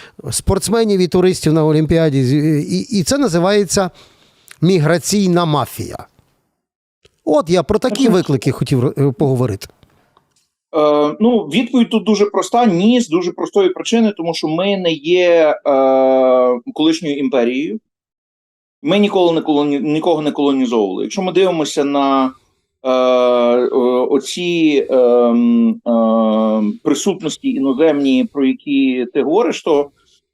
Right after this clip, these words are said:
Speaker 2: е, вони фактично, е, в тій самій Франції з'явилися через те, що Франція, е,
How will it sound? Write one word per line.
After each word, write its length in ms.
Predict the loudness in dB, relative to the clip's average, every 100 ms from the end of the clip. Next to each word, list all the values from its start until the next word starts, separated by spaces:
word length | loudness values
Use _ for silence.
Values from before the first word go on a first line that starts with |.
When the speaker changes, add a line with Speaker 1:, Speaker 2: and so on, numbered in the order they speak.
| -4
Speaker 2:
е, 160 | -2
вони 380 | 0 -2 0 0
фактично, 1040 | 0 -4 0 0 0 -4 0 2 2 2 0 2
е, 40 | 2 2 2 0 -6
в 20 |
тій 180 | -8 -6
самій 240 | -4 -4
Франції 400 | -2 -2 -2 -2
з'явилися 420 | -2 0 0 0 -2
через 320 | 0 0 0
те, 160 | -2
що 300 | 0 0 0 -2 _ _ _ -6
Франція, 840 | -2 -2 0 2 4 4 4 2 0
е, 140 | 2